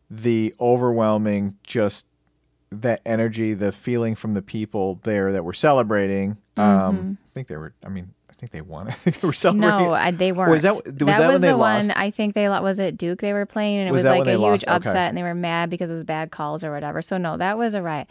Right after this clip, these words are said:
Speaker 1: Okay.
Speaker 2: Like, when they won the championship, there was, I believe, I'm almost positive there was no riot, but people filled the streets
Speaker 1: Yeah.
Speaker 2: of downtown East Lansing.
Speaker 1: Okay.
Speaker 2: Everyone just came rushing out of their houses, screaming with joy.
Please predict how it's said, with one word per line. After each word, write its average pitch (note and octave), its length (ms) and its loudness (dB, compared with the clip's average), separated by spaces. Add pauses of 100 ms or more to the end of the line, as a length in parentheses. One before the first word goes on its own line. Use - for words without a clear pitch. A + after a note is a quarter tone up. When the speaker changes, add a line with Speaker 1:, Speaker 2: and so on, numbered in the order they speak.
Speaker 1:
Okay. C3 300 0 (100)
Speaker 2:
Like, - 100 -8
when G#3 120 0
they A3 80 2
won A#3+ 140 2
the C4 80 4
championship, F#3 640 -4
there E3+ 160 -4
was, E3+ 400 -6 (380)
I E3+ 140 -4
believe, G3 320 -2
I'm G3 140 -2
almost A3 240 0
positive D3 400 -8
there C3+ 120 -8
was C3+ 120 -12
no B2+ 120 -8
riot, B2 460 -10
but E3+ 160 -6 (200)
people G#3+ 360 -2
filled E3 300 -2
the D#3 80 -6
streets - 720 -12 (140)
Speaker 1:
Yeah. E3 120 -6
Speaker 2:
of E3 100 -8
downtown - 460 -8
East D#3+ 160 -12
Lansing. - 420 -10
Speaker 1:
Okay. G#2 220 -8
Speaker 2:
Everyone E3+ 320 -4
just D#3+ 160 -10
came D#3 220 -8
rushing D3 260 -8
out C#3 140 -10
of E2+ 60 -8
their E2 100 -8
houses, - 500 -10
screaming D3+ 680 -10
with D3+ 120 -10
joy. C#3 420 -6